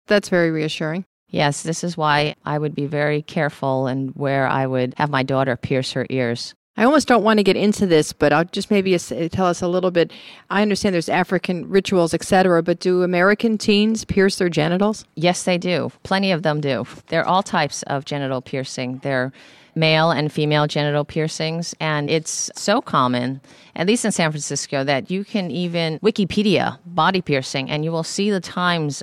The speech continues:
Speaker 2: of healing for all types of head piercing, torso piercing, including nipple piercing, and genital piercing.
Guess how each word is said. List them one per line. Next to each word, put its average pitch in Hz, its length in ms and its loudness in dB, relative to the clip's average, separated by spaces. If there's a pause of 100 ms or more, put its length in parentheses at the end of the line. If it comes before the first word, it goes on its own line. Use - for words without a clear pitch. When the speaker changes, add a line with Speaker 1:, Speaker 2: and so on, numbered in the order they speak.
Speaker 2:
of 143 140 -2
healing 175 440 0
for 139 360 -2
all 180 180 0
types - 340 -4
of 135 200 -2
head 196 220 -2
piercing, 180 440 -4
torso 170 400 -4
piercing, 165 540 -4
including 147 520 -4 (280)
nipple 156 600 0
piercing, 143 580 -2 (320)
and 147 360 -2
genital 139 360 0
piercing. 123 540 -8